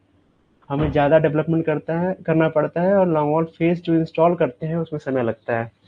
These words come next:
ठीक। और third point क्या है, it cannot be applied in geologically disturbed area, क्योंकि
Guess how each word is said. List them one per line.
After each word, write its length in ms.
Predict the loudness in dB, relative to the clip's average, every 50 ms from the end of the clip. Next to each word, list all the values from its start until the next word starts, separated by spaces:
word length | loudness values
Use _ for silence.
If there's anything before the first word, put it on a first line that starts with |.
| _ _ _ _ _ _ _ _ _ _ _ _ _ _ _ _ _ _ _ _ _ _ _ _ _
ठीक। 300 | 2 2 2 2 0 -10 _ _ _ _ _ _ _ _ _ _ _ _ _ _ _ _ _ _ _ _ _ _ _ _ _ _ _ 4
और 480 | 6 8 8 8 8 6 4 0 -6 _ _ 2 4
third 160 | 4 4 6
point 340 | 4 4 4 4 4 2 0
क्या 100 | 0 2
है, 140 | 2 2 2
it 120 | 2 2
cannot 280 | 4 4 4 4 4 4
be 140 | 4 2
applied 420 | 2 2 2 2 2 2 4 4 2
in 120 | -2 -2
geologically 480 | 0 0 2 2 0 0 -2 -4 -4 -2 -4
disturbed 360 | -4 -6 -4 -4 -4 -2 -2
area, 320 | -2 -2 -2 -2 -2 -4 -8 -14 _ _ _ _ _ _ _ _ _ _ _ _ _ _ _
क्योंकि 440 | -8 -8 -8 -4 -4 -4 -4 -4 -6